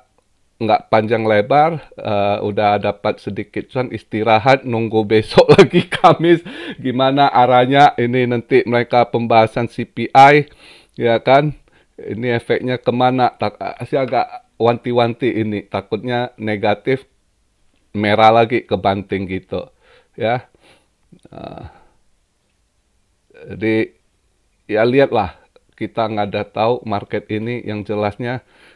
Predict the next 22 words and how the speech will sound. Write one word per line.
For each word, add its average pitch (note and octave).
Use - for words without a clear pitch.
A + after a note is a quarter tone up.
eh, F#2+
selalu F#2+
hati-hati, G#2+
jangan F#2
buru-buru, G2
jangan G2
terpengaruh G2
orang, G#2
orang G#2
ketawain G2+
kamu, A2+
"Wah, G3+
telat F#3+
sero, G3+
oh, G#3
begini F#3+
begitu." F#3
Biarkan A#2+
saja G2
ya. A#2+
Lebih A2+
baik D3